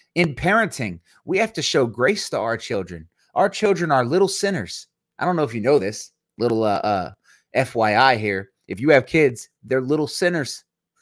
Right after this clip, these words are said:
<laughs> Those little guys, they're, they're little wicked sinners. And matter of fact, whenever, whenever people talk about, uh, you know,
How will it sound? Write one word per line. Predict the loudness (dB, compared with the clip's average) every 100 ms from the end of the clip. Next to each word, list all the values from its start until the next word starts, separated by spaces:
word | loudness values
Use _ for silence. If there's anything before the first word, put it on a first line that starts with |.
| -12 -10
<laughs> | -10 _ _ _ _
Those | -4 -2
little | 2 4
guys, | 6 6 6
they're, | -2 -4 -20 -16 -4
they're | -2
little | 2 4 6
wicked | 4 2 0
sinners. | 0 -2 -2 -4 -10 -18 _ _ -8
And | -2
matter | 0 0
of | 0
fact, | 0 -2 -20 _
whenever, | -4 -2 -2 -4 _ _ _ -10
whenever | -2 0 2
people | 0 -6
talk | 0 2 2
about, | 0 0 2 0
uh, | -2 -4 -10 -12
you | -4
know, | -2 -2 -4